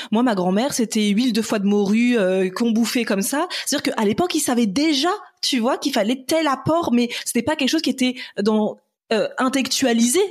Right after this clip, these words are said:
tu vois, c'était le matin, tu prends ton petit, ta petite huile, et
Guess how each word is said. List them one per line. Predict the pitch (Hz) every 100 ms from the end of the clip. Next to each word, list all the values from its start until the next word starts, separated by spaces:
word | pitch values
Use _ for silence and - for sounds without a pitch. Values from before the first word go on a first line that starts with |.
| -
tu | -
vois, | 247
c'était | 330 294 240
le | 208 294
matin, | 226 196 247
tu | 349
prends | 285 269
ton | 240
petit, | 220 214 208 -
ta | 226
petite | - 208
huile, | - 330 320 - - -
et | - 262